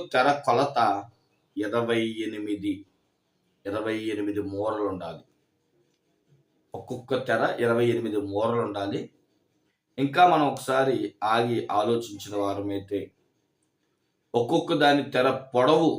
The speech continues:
ఇరవై ఎనిమిది, వెడల్పు నాలుగు మూరలు, ఇరవై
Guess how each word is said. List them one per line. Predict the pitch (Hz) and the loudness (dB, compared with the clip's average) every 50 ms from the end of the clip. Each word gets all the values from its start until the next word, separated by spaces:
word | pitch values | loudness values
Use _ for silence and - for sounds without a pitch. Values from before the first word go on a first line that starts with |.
| - - - | -2 -6 -4
ఇరవై | 113 117 120 120 120 113 113 | 0 0 2 2 4 2 2
ఎనిమిది, | 113 110 110 110 - 143 175 175 - _ _ _ _ _ _ 92 | 0 -2 -6 -4 -2 -2 -2 -4 -6 _ _ _ _ _ _ -10
వెడల్పు | 92 98 113 117 127 139 143 135 - - 113 104 104 101 - _ - 104 | -2 0 2 2 4 4 2 2 0 -2 -4 -4 -4 -6 -8 _ -6 -2
నాలుగు | 101 101 101 98 95 95 92 90 | 0 0 0 0 -2 -4 -6 -8
మూరలు, | 90 90 90 90 85 80 - _ _ _ _ _ _ _ _ _ _ _ _ _ _ _ _ _ _ _ _ _ _ _ _ _ _ _ _ _ _ _ _ _ _ _ - 101 | -8 -8 -10 -10 -12 -18 -20 _ _ _ _ _ _ _ _ _ _ _ _ _ _ _ _ _ _ _ _ _ _ _ _ _ _ _ _ _ _ _ _ _ _ _ -8 -6
ఇరవై | 110 117 117 123 | -4 -2 0 2